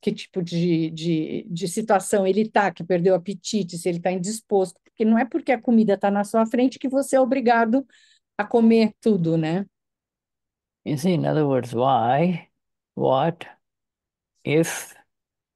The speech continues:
Speaker 2: when, all of those words, all, they do not exist in five agnas. <laughs>
Speaker 1: Ah,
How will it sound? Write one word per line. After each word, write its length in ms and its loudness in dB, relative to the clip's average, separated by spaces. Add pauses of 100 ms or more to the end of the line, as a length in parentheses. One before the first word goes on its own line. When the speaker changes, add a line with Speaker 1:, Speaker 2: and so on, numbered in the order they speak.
(600)
Speaker 2:
when, 760 0 (360)
all 220 4
of 100 2
those 260 4
words, 440 0 (400)
all, 440 4 (120)
they 220 2
do 160 2
not 220 4
exist 480 2
in 140 0
five 240 2
agnas. 560 -2
<laughs> 420 -8 (540)
Speaker 1:
Ah, 840 2